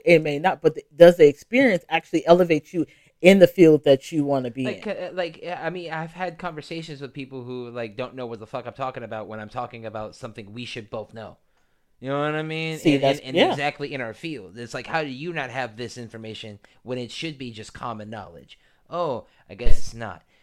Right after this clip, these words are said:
Speaker 2: You know what I'm saying? So I have this specialized part of me that I can use to my advantage to get further down my line.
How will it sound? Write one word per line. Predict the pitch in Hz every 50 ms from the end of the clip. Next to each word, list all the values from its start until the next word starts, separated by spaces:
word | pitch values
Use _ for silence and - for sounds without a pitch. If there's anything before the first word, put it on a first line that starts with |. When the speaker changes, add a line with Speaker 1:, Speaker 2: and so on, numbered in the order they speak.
| _ _ _
Speaker 2:
You | 120 127 135
know | 139 143
what | 143 143
I'm | 147 147
saying? | 131 - 156 151 147 147 147 139
So | - 147 131 123 -
I | 135 139 139 135
have | 120 107 156 170 175 165 -
this | 139 120 -
specialized | - - - 131 - - 131 123 123 120 117 113 101 - _
part | - - 131 123
of | 120 110 113
me | 120 113 113
that | 104 113 113
I | 117 113 113
can | - 123 110
use | 110 120 120 117 113
to | - 131
my | 113 117 113 113
advantage | 107 107 107 101 110 110 104 - 110 107 - _
to | 120 104
get | 107 117 117 113 - _ _ _ _
further | - 117 113 113 101 107 104 104 - _ 107
down | 107 113 107 107 104 104
my | 104 101 101 101
line. | 101 107 104 101 98 92 85 90 90